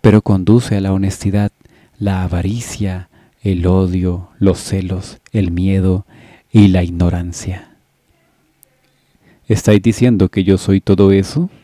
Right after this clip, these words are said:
preguntó el caballero indignado. «En algunos momentos sois alguna de esas cosas»,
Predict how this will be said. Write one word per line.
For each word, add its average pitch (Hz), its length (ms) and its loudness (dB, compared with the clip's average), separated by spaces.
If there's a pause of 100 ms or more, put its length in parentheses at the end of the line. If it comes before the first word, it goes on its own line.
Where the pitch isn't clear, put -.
(840)
preguntó 92 340 -2
el 85 60 0
caballero 90 400 0
indignado. 92 580 -6 (1080)
«En 113 140 2
algunos 107 320 4
momentos 101 460 0
sois 95 320 0
alguna 98 340 -2
de 95 60 -4
esas - 200 -8
cosas», - 560 -6